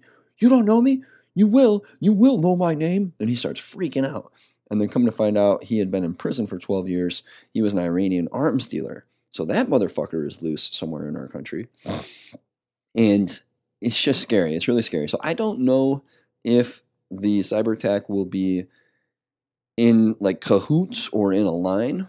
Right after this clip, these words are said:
with all of these, uh, illegals, or if the cyber attack will give these illegals, like, free reign for chaos. The obvious thing that they're doing by keeping the border open, and our federal government has sent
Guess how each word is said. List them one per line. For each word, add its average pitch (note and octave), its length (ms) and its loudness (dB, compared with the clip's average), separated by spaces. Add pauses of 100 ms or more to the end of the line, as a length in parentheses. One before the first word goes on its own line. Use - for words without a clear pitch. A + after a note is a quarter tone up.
with C3+ 180 -2
all C#3 220 0
of C3+ 80 -8
these, C3 540 0 (100)
uh, F2 360 -8
illegals, C3 600 2
or G#2 220 2
if G2 100 0
the - 80 -10
cyber G#2+ 380 0
attack G#2 440 -4
will F#2+ 340 0
give F2+ 220 -6
these F#2 280 -4
illegals, F#2 640 -4 (260)
like, E2 160 -6
free G#2+ 300 -4
reign G2 340 0
for F2+ 220 -10
chaos. D#3 680 -4 (380)
The A2+ 180 2
obvious E3 500 0
thing G2 200 -2
that F2+ 140 -4
they're F2+ 80 -4
doing F2 340 -2
by E2+ 380 -4 (260)
keeping A#2 300 -2
the G2 60 -2
border F#2 360 0
open, F2+ 400 -2
and A2+ 160 2
our G2+ 80 4
federal B2 320 2
government G#2 380 0
has F#2+ 180 -2
sent - 360 -4